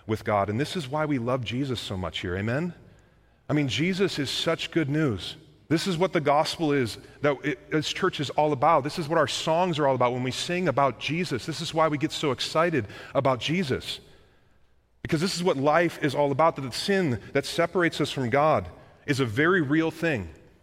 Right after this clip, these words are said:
And we're marching towards eternal separation. But Jesus, who is God become a man, he rewrote the script.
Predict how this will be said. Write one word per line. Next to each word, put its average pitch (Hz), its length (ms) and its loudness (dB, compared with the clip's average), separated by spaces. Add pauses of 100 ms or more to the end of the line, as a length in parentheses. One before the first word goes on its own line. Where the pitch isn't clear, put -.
And 143 120 0
we're 156 100 4
marching 151 540 2
towards 147 300 -2
eternal 160 380 -2
separation. 123 640 -2
But 113 160 -2
Jesus, 123 720 -4 (640)
who 156 160 2
is 135 120 0
God 147 380 2
become 156 300 -4
a 139 40 -2
man, 110 440 -2 (920)
he 139 160 -4
rewrote 151 460 0
the 131 80 -8
script. - 460 -8